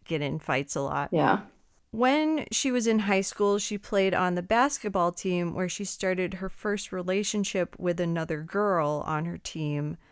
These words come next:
Speaker 1: That girl's name was Sherry Lusk. She also kept that a secret from her family. Her parents eventually found out around the time that she graduated high school,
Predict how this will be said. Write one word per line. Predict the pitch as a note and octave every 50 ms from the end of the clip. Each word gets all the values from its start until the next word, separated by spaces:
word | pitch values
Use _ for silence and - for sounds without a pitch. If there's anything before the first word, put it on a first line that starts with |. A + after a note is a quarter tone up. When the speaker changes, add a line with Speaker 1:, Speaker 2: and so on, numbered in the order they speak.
| _ - - - - -
Speaker 1:
That | - G3 F#3 F3+
girl's | - G#3+ G#3 G3+ G3 G3+
name | G3 F#3 F3+ F3+ E3+ -
was | F3+ F3 E3+ - - -
Sherry | - - - - - G3 G3 G3 G3 F#3+ F#3+ F#3+
Lusk. | F3+ F3 E3 C#3 A#2+ C3 - - - - - - - - _ _ _ _ _ -
She | - - - G#3 -
also | - G3+ G#3 - - G#3 G3
kept | - - G#3+ F#3 - - F#3+
that | G3 G#3+ A3+ A#3 B3
a | B3+
secret | - - - G3 F3+ E3+ - -
from | - F#3 E3 E3+
her | E3 D#3+
family. | D3 - - D#3+ D#3 D#3 D3+ D3 D3 D3 D3+ D#3+ E3 - - - - - - - - - - -
Her | - A3 A3
parents | - A3 A3+ A3 A3+ A#3 A3+ -
eventually | G#3+ G3+ G#3 G3+ G#3 G3+ - G#3+ G#3
found | F#3+ - G#3+ F#3+ F#3+ F#3+ F#3+ F#3
out | F3+ F3 F3+ E3+ - -
around | F3 F3 F3 E3+ E3+ E3
the | E3+
time | E3 - F#3+ F#3 F3 F3
that | E3+ D#3+ D#3+
she | - - F3
graduated | D#3+ - F3 E3 E3+ E3+ F3 E3+ E3+ D#3+ D#3 D#3 E3+
high | F3 - A3 G3+
school, | A3 - - - - G#3 G3+ G3 G3 G3+ G3+